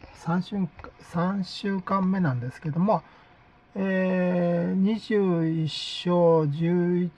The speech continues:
一負けという成績でした。えー、バイナリーオプションですね。ライブで千円ずつ投資したんですけれども、で、これはね、えー、エフエックス投資でも同じに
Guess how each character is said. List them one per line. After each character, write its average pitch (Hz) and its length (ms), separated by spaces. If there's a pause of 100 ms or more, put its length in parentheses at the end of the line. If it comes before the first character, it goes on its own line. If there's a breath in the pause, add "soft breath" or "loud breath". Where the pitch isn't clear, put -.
一 165 300
負 135 200
け 131 180 (180)
と 156 140
い 156 340
う 165 60
成 151 200
績 147 420
で 139 140
し - 80
た。 139 200 (280)
え - 20
ー、 147 180
バ 165 160
イ 170 40
ナ 170 80
リ 165 60
ー 165 40
オ 165 40
プ - 100
シ - 80
ョ 143 40
ン 131 40
で 123 80
す - 100
ね。 185 160 (920 soft breath)
ラ 185 240
イ 202 80
ブ 196 100
で 202 180
千 190 200
円 190 100
ず 190 140
つ - 40
投 156 200
資 - 60
し - 20
た 165 100
ん 147 80
で 135 100
す - 120
け 165 80
れ 151 80
ど 156 100
も、 185 240 (1600 loud breath)
で、 202 180
こ 208 160
れ 214 80
は 240 160
ね、 240 240 (100)
え 320 40
ー、 208 320
エ 185 80
フ 226 140
エ - 20
ッ 226 40
ク - 120
ス - 80
投 233 180
資 - 80
で 202 60
も 180 240
同 175 120
じ 185 120
に 185 280